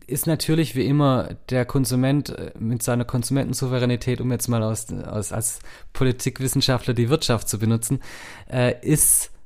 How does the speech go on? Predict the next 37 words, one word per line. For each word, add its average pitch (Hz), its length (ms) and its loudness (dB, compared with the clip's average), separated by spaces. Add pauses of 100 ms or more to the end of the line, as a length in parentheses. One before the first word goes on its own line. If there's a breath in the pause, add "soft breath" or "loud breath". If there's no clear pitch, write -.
(520)
ja 123 180 4
sehr 135 260 6
mächtig. 135 680 2 (200)
Und 123 80 0
das 123 120 2
darf 123 180 2
man 123 80 4
ja 107 80 4
auch 120 40 4
nicht 127 140 2
vergessen. 104 420 0
Also 113 300 0 (460 loud breath)
wenn 131 560 4 (160)
die 127 500 4 (100)
Follower 160 640 6
von - 160 2
Influencern 117 840 2 (160)
merken 131 480 4
oder 127 120 6
ein 123 40 2
bisschen 180 320 4
kritisch - 560 6
hinterfragen, 131 800 4
was 113 160 4
der 117 120 4
da 110 140 6
macht, 117 380 4 (420 loud breath)
und 127 100 4
er 120 100 6
dann 123 180 10
wirklich 147 640 6 (240)
regelmäßig 139 580 6
Schleichwerbung 110 600 6
macht 101 300 2 (640 loud breath)
und 110 200 4
dann 120 120 8
einfach - 320 2